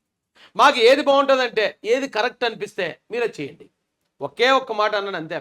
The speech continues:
పెద్ద ఆయనతో. అయితే ఆయన ఇక్కడ సర్వే పెట్టారు అన్నప్పుడు మరి అసలు ఎలా ఉంటుందో ఆలోచించండి. మాకు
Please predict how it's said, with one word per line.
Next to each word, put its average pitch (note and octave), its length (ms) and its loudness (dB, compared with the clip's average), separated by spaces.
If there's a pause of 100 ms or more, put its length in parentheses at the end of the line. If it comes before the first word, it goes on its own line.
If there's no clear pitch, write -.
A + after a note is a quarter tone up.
పెద్ద C#3 180 -12
ఆయనతో. C#3 200 -16 (1300)
అయితే D4+ 240 2
ఆయన D#4+ 140 6 (260)
ఇక్కడ A3+ 160 -2 (200)
సర్వే B3+ 260 2
పెట్టారు C4 280 0
అన్నప్పుడు B3 340 -4 (1120)
మరి A3+ 120 0 (120)
అసలు B3 220 -6
ఎలా A3+ 180 2
ఉంటుందో B3 260 -4
ఆలోచించండి. A3+ 460 -6
మాకు G#3 120 -10